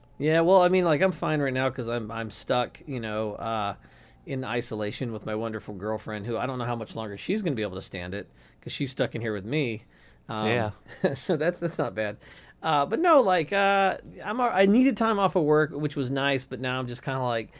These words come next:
Speaker 1: 'cause they might cancel the rest of the school year. It's very possible no schools are gonna go back in session.
Speaker 2: Yeah,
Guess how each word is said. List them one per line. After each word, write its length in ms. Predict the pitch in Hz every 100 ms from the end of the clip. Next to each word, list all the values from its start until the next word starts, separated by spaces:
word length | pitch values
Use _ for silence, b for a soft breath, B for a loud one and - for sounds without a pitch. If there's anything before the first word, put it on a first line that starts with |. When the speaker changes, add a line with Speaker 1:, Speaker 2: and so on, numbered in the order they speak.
| B
Speaker 1:
'cause 120 | - 170
they 100 | 415
might 200 | 349 214
cancel 300 | 226 214 180
the 80 | 160
rest 200 | 165 160
of 40 |
the 60 | 98
school 280 | - 151 123
year. 180 | 92
It's 120 | 113 -
very 160 | 220
possible 380 | 165 156 151 123
no 180 | 107 117
schools 360 | 117 135 123 107
are 40 |
gonna 120 | 110 107
go 60 |
back 220 | 104 101
in 80 | 104
session. 460 | 92 98 104 98 87 b b b b
Speaker 2:
Yeah, 120 | b